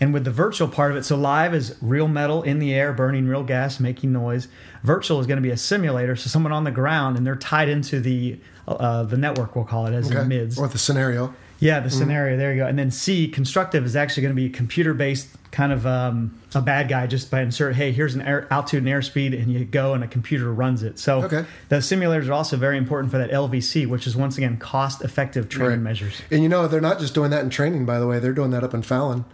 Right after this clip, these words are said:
Speaker 2: because the range is so busy all the time. Plus, it's hard to get professional adversaries. And so as part of the training when air wings go to Fallon, I don't know if they're doing it yet for Top Gun or the other weapon schools, but they are doing,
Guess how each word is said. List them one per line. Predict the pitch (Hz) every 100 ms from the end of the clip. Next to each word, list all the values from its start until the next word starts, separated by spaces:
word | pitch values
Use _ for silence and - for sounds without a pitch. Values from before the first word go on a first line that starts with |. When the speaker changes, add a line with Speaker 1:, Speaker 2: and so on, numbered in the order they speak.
| - - -
Speaker 2:
because | - 127 131 120 120 107
the | 135 120 117 117 120
range | 196 131 135 139 139
is | 131
so | - 135
busy | 131 135 131
all | 135
the | 123
time. | 127 123 120
Plus, | 123 131 120 -
it's | -
hard | 131 127
to |
get | 123 123 - - - -
professional | - 127 131 127 117
adversaries. | 127 131 123 120 117 123 - - - - -
And | 120 117
so | - 127 123
as | 120
part | - 147 135
of | 127
the | 127 120
training | - 135 135 131
when | 120
air | 123 135
wings | 127 123
go | 127
to | 120
Fallon, | - 127 135 120
I | 127
don't | 170
know | 147
if | 127
they're | 123
doing | 123 120
it |
yet | 123 127
for | -
Top | 120 127
Gun | 139 123 117
or |
the | 117
other | 123 123
weapon | 123 131 120
schools, | - 123 113
but | 143 - - - - -
they | - 131
are | 123
doing, | 123 127 127 127 127